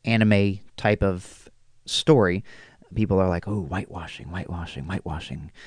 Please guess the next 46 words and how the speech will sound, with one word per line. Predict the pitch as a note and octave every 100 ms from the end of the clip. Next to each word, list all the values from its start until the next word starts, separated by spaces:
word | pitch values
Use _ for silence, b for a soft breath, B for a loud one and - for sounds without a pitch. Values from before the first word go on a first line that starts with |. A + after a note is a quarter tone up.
| B B
Why | D#2 F2+
would | E2+
you | G#2
cast | A2 G#2+ -
white | F2 A2+ G#2+
actors | G2+ G#2+ - G2+ G2+
in | G2+
all | - G#2 A#2
of | A2+
the | A#2
lead | A2+ A#2 C3+
roles | A#2 C3 B2+ B2
for | - C#3+
this?" | B2 C3+ B B B -
I |
don't | C3
think | A2+
it | G#2
was | -
all | A#2 B2
the | F#2
lead | F#2+ G2+
roles, | G#2+ F2+ G2 -
but, | - -
you | -
know, | E2 - B B
um, | G2 F#2+ E2+ F2+ -
there | D#3 D#3
was | B2
a | A2+
similar | C#3 A#2 G2+
concern | - F#2+ - A2+ G#2 G#2
with, | - F#2+ F2+ F2 - -
um, | F#2+ E2+ F2 E2 -
Matt | G2+ F#2+ - F#2
Damon | G2+ G#2 F#2 F#2+ - B B -
headlining | A2 G2 G2 F#2+ F2+ F#2 F#2+ - - -
The | F#2+ E2+
Great | F2+ G#2 G2 - -
Wall, | A2 B2 D2+ A2 -
which | - F#2 -
also | G#2 G2 G#2+
came | - G2+
out | F#2
early | G#2 F2+
th-, | E2